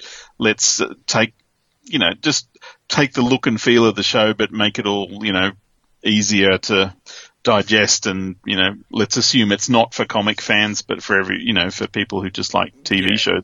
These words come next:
Speaker 1: with twists and,
Speaker 2: Mm.
Speaker 1: yeah, so I wasn't really sure what it was saying, um, and just having the writer, I mean, i-, is that a surrogate for John Arcudi and having to write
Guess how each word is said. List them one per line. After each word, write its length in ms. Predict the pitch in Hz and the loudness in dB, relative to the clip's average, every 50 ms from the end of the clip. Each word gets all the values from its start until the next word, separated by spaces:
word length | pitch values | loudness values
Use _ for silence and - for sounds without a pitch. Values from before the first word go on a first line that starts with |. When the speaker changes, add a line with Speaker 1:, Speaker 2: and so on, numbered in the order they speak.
| _ | _
Speaker 1:
with 200 | - 95 - - | -6 -8 -6 -6
twists 500 | - - - 156 147 - - - - - | -6 -4 -2 0 4 4 4 4 4 2
and, 180 | 101 95 92 95 - | 0 -2 -4 -6 -8
Speaker 2:
Mm. 340 | - - - - - - - - | -12 -18 -16 -16 -16 -8 0 2
Speaker 1:
yeah, 260 | 269 240 160 110 120 | 4 4 6 4 4
so 140 | 135 - 220 | 4 4 2
I 180 | 208 190 151 196 | 2 2 2 2
wasn't 240 | 233 294 285 - 302 | 0 0 -2 -2 -2
really 140 | 240 180 156 | -2 -2 -2
sure 220 | - - 147 139 135 | -2 0 0 0 2
what 160 | 131 127 127 | 0 0 0
it 80 | 123 | 0
was 120 | - 123 - | -2 -4 -6
saying, 640 | - - - 131 127 123 123 127 127 123 123 123 - - | -4 -2 -2 0 2 2 2 2 2 0 -2 -4 -6 -4
um, 540 | - 110 117 117 117 113 117 113 117 117 113 - - - - - - | -2 0 2 2 4 2 2 0 -2 -4 -8 -10 -16 -20 -20 -10 -4
and 80 | - 160 | 0 0
just 200 | 185 - - _ _ _ - - _ - | 0 0 -2 _ _ _ -20 -16 _ -6
having 600 | 135 131 143 143 139 147 143 139 135 131 127 117 - _ _ _ _ _ _ _ _ _ _ _ _ _ _ _ | 0 2 2 4 4 2 2 2 0 -2 -4 -6 -10 _ _ _ _ _ _ _ _ _ _ _ _ _ _ _
the 120 | - 127 117 | -4 -4 -2
writer, 480 | 113 113 123 127 143 156 - - 196 | 0 2 4 4 4 2 0 -2 -2
I 80 | - 120 | -2 0
mean, 160 | 123 120 120 | 0 0 0
i-, 200 | 123 131 139 156 - | -2 -2 -2 -4 -4
is 200 | - 131 - - | -4 -4 -2 0
that 140 | 131 123 | 0 2
a 40 | 123 | 2
surrogate 500 | 120 - - 127 123 123 127 123 123 - | 0 2 2 4 4 4 2 -2 -4 -4
for 100 | - 135 | -6 -8
John 240 | - 123 123 123 123 | -4 -2 0 0 2
Arcudi 600 | 123 123 120 113 - - 131 139 151 156 151 135 | 0 0 0 -2 -2 -2 -2 -2 -2 -2 -2 -2
and 80 | 117 107 | -2 -2
having 260 | 113 127 123 123 120 113 | 0 0 0 0 -2 -2
to 100 | - 127 | -2 -2
write 340 | 117 110 117 120 131 131 - | 2 4 4 4 4 4 0